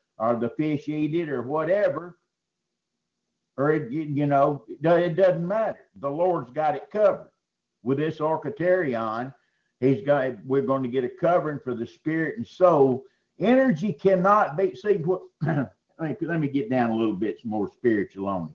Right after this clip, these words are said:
it, if it's such a thing. Your bo-, your body, energy cannot be created nor destroyed after it's been created in this enclosed environment we live in,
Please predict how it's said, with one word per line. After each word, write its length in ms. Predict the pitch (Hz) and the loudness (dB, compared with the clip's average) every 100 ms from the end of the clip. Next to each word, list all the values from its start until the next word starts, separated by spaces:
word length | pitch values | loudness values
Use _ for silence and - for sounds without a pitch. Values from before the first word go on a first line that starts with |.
| _ | _
it, 60 | 101 | -18
if 60 | 95 - | -18 -16
it's 240 | 95 _ | -18 _
such 240 | 123 113 - | -2 -2 -4
a 40 | - 127 | 0 2
thing. 260 | 107 95 98 _ _ _ _ _ _ _ _ _ 156 | 2 -2 -8 _ _ _ _ _ _ _ _ _ 2
Your 260 | 131 214 | 6 8
bo-, 240 | 196 233 - | 8 6 6
your 160 | 190 233 | 0 0
body, 600 | 170 220 220 170 147 135 127 127 | 4 4 4 2 -2 -6 -16 -10
energy 640 | 208 247 254 175 147 165 - _ _ _ _ _ _ - | -4 -2 -2 -6 -6 -8 -12 _ _ _ _ _ _ 0
cannot 560 | 175 165 214 214 147 | 2 4 2 2 -2
be 460 | 185 185 156 139 139 _ | 0 0 0 -4 -8 _
created 600 | - 170 170 185 165 143 | -4 0 4 2 0 -6
nor 220 | 147 135 | -8 -8
destroyed 720 | 120 - - 139 131 92 - _ _ _ _ _ _ _ _ - | -12 -14 -4 0 0 -2 -14 _ _ _ _ _ _ _ _ -2
after 340 | 147 151 147 139 | 2 2 2 -8
it's 120 | 123 | -8
been 240 | 123 131 | -6 -6
created 640 | 120 123 120 117 95 76 - _ _ _ _ _ _ - | -4 -2 0 0 -2 -8 -20 _ _ _ _ _ _ -4
in 220 | 156 156 | -2 0
this 220 | 151 147 151 | 0 -2 -2
enclosed 720 | 139 - 151 160 151 143 139 | -6 -2 4 4 4 0 -4
environment 600 | 127 131 147 135 120 117 | -4 0 2 0 -4 -8
we 140 | 120 117 | -8 -6
live 280 | 131 120 | -6 -6
in, 340 | 107 104 104 | -10 -12 -12